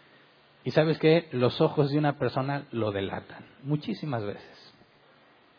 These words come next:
Cuando tú estás hablando con alguien que está seguro de lo que dice, su mirada lo refleja. En el momento en que le explicas y entiende,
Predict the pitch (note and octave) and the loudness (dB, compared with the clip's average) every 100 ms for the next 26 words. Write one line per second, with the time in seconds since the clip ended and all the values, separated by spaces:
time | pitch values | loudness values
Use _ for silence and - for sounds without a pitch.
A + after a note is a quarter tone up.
0 | _ _ C#3 C3+ D#3+ A#3 G#3 F#3 F3 E3+ | _ _ 0 0 0 -2 0 0 2 0
1 | D#3 A#2+ C3+ C3+ A#2 G#2+ C3 - _ _ | 0 0 0 0 -4 -4 -8 -14 _ _
2 | _ _ _ B2+ - D3 D3+ F3 C3 C3+ | _ _ _ -4 -2 -2 -2 -2 0 4
3 | E3+ C#3+ A#2+ A#2 A#2 C#3 C#3+ D3+ F#3+ G3+ | 6 6 4 2 2 0 0 0 0 -4
4 | - _ _ _ - D3+ B2+ A#2 C3+ C3+ | -14 _ _ _ -6 -2 0 4 4 4
5 | C3 C#3 D3+ D3 - - - _ _ _ | 2 2 4 2 0 -6 -14 _ _ _
6 | _ _ _ _ _ _ _ _ - C#3+ | _ _ _ _ _ _ _ _ -8 -2
7 | C#3+ C#3+ C3 C#3 G3+ B3 A#3 G3 D3+ C3 | 0 0 0 2 2 2 -2 0 2 2
8 | C3 - - - F3 A3 C#3 A2 B2+ A2+ | -2 -8 -14 2 2 4 0 0 -4 -4
9 | A#2+ A3 B3+ D#3+ B2 F3 | 0 0 2 2 2 -2